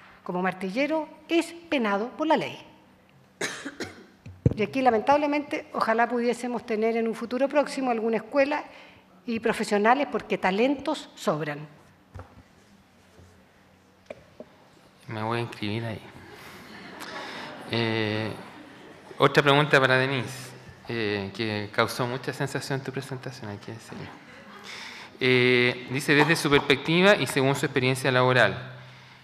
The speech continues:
Speaker 2: ¿cuáles cree que pueden ser las razones por las que Chile no ha actualizado su legislación en cuanto a los impuestos que usted señaló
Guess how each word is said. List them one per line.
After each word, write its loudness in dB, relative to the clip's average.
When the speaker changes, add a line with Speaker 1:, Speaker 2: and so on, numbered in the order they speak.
Speaker 2:
¿cuáles 6
cree 0
que 2
pueden 6
ser 0
las 4
razones 0
por -2
las 0
que -6
Chile -2
no 4
ha 8
actualizado 0
su -4
legislación -4
en -6
cuanto -2
a -2
los -2
impuestos -6
que -8
usted -8
señaló -4